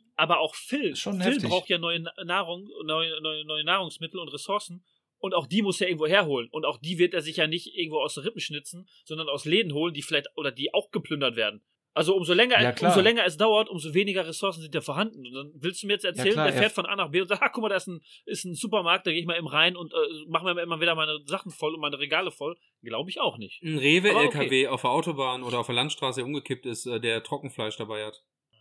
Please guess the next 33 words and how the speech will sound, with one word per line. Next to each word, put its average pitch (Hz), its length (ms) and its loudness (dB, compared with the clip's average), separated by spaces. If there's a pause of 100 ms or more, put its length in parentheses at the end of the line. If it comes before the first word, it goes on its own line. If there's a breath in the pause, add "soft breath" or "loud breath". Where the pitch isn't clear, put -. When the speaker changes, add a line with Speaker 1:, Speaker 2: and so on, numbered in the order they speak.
(100)
Speaker 1:
Ja, 113 220 -12
natürlich. 143 460 -8
Ach, 135 320 0
was 156 180 2
ein 156 140 -4
Zufall, 170 580 4
dass 139 160 -6
dieser 160 260 -4
Trockenfleisch-Rewe-L 185 920 0
K 156 160 0
W 156 160 0 (260 loud breath)
vor 175 240 4
dir 175 140 4
auf 156 100 0
der 139 140 2
Autobahn 139 360 0
liegt, 131 160 -6
offen, 185 460 4 (560 soft breath)
äh, 165 60 2
wahrscheinlich 156 720 2
vor 151 140 0
fünf 185 240 -6
Minuten 165 260 -6
erst 139 140 0
umgekippt. 117 580 -12
Ja, 117 340 -6
stimmt. - 280 -14
Hab 131 160 -10
ich 180 100 -10
vergessen, 135 440 -12
aber 139 180 -10
ist - 120 -18
okay. 220 200 -18